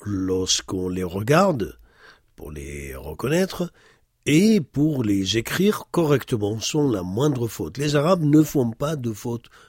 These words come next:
d'orthographe. Pourquoi ? Parce qu'on écrit ce qu'on prononce, et on prononce ce qu'on voit.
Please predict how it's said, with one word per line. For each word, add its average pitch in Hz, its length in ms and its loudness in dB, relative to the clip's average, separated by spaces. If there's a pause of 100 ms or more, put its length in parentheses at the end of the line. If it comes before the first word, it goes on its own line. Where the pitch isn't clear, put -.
(140)
d'orthographe. 87 920 -8 (400)
Pourquoi ? 143 240 -2
Parce 135 240 2
qu'on 123 420 -2
écrit 143 380 0
ce - 120 0
qu'on 123 220 0
prononce, 110 680 -2 (480)
et 135 100 0
on 107 160 4
prononce 98 480 -2
ce - 120 0
qu'on 143 200 2
voit. 107 300 -4